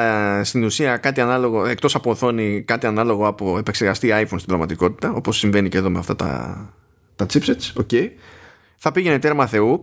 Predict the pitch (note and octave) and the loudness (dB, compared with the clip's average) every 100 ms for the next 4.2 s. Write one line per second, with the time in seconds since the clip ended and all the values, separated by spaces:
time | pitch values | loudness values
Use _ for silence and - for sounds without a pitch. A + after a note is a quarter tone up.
0 | - A#2+ D#3+ F3 E3+ D#3+ C#3+ - E3+ D#3 | 0 0 0 0 -2 0 0 0 0 2
1 | E3 F3+ E3+ F3 D#3+ B2+ A2+ A2 A2 C3 | 2 2 2 2 2 2 0 0 0 0
2 | A2+ G#2 G#2+ F3 - A#2+ D3 E3 F3+ E3+ | 0 0 0 -2 -4 -2 0 0 0 -2
3 | - - - - - B2 C3+ C3 C3+ C#3 | -6 -20 -20 -20 -4 0 2 4 4 4
4 | C#3+ F#3 | 2 0